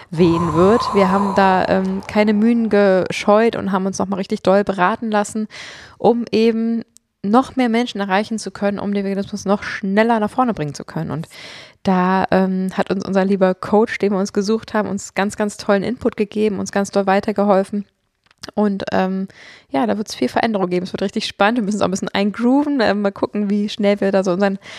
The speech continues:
eigenen Stil gefunden haben. Aber wir wollen euch einfach noch näher ranlassen, noch mehr mitnehmen. Es wird weiterhin Rezepte geben, es wird weiterhin,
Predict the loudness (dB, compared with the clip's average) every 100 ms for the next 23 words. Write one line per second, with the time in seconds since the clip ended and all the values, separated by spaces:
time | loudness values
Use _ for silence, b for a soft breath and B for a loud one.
0 | B -2 0 0 -2 -2 -2 0 -2 -2
1 | -2 -2 -2 -2 0 0 2 2 0 -4
2 | -4 -6 -2 0 0 0 0 2 2 2
3 | 2 0 -2 -8 B B B 0 0 2
4 | 2 2 2 0 2 2 2 -2 0 2
5 | 2 2 -2 -4 -4 -4 0 0 4 2
6 | 2 -2 -2 2 2 2 0 0 -2